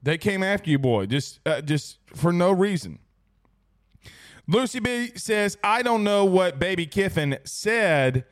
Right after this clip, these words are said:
down here in Savannah, ju-, but, uh, said, but we in here, Savannah, Georgia, representing the nine one two." Yeah, where are you listening,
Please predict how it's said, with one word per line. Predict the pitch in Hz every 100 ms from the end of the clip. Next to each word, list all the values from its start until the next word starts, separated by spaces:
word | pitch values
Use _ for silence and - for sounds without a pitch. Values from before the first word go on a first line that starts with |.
| _ _ -
down | 120 151 143 135
here | 143 135
in | 131 139 123
Savannah, | 127 120 131 123 117 - _ _ _ _ -
ju-, | 110 160
but, | 139 131 - 139 127
uh, | 123 85 92
said, | 113 170 151 120 110
but | 123 - _
we | 131 156 160
in | 160
here, | 160 156 151 - _ _
Savannah, | - 143 135 147 139
Georgia, | 143 143 135 135
representing | 139 135 127 135 127
the |
nine | 123 127 127
one | 123 123
two." | 143
Yeah, | 147 214
where | 185 202
are |
you | 208 202
listening, | 202 196 190